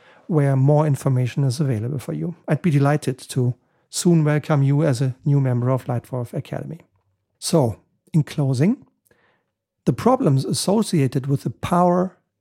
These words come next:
in the workplace, such as abuse of power, power imbalance, and fear of losing power, can severely affect efficiency, productivity, and well-being of employees.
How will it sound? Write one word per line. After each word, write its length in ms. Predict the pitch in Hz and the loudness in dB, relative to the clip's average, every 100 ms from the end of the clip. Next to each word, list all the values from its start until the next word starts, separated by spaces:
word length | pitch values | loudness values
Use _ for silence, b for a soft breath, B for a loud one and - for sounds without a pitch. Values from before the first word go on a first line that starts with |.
| - | -2
in 140 | 135 | 2
the 100 | 143 | 2
workplace, 540 | 135 131 - 143 - | 0 -2 -4 -8 -8
such 320 | - - 135 139 | -10 -6 -4 -2
as 160 | 127 - | -4 -4
abuse 340 | 123 139 165 | -2 2 2
of 180 | 175 135 | 2 -2
power, 420 | 151 139 135 143 - _ | -2 -2 0 -2 -6 _
power 280 | - 151 143 | -2 0 2
imbalance, 540 | 160 139 127 131 131 - | 2 0 0 0 -2 -4
and 200 | 135 120 | -4 -4
fear 340 | - 156 139 | -4 0 0
of 260 | 208 135 117 | 0 -4 -2
losing 500 | 123 240 190 131 113 | 2 2 2 0 -2
power, 440 | 113 104 180 - _ b b b b b b | -6 -4 -4 -4 _ b b b b b b
can 200 | - 127 | -2 0
severely 840 | 113 - 120 101 180 151 117 135 _ | 0 -2 -4 -2 0 2 0 -8 _
affect 560 | 156 - - 139 - - - | -4 -2 0 -2 -4 -20 -8
efficiency, 760 | 131 139 - 143 - 143 139 - _ _ - | -2 -2 0 -2 0 -2 -4 -6 _ _ -2
productivity, 800 | 170 156 - - 131 127 147 156 | 0 0 0 -2 -2 -2 -2 0
and 200 | 127 120 | 2 2
well-being 560 | 131 135 127 123 131 | 2 2 2 0 0
of 160 | 127 - | -2 -4
employees. 560 | 120 113 120 110 120 | -8 -6 -6 -6 -12